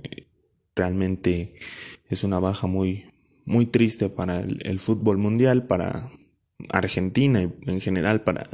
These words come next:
para el mundo. Con sus claroscuros y, y sus errores y sus cosas tan lamentables, pero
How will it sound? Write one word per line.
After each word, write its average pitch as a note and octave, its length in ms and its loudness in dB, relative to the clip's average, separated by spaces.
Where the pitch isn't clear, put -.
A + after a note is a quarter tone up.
para F#2 160 2
el F#2 60 2
mundo. A#2+ 440 0
Con B2 160 4
sus A#2+ 180 4
claroscuros B2 840 6
y, - 260 -4
y G#2 120 0
sus G#2 220 2
errores A#2 560 4
y F#2+ 60 -2
sus G2+ 200 -4
cosas A2+ 320 2
tan F#2+ 160 0
lamentables, G#2 640 0
pero - 220 -6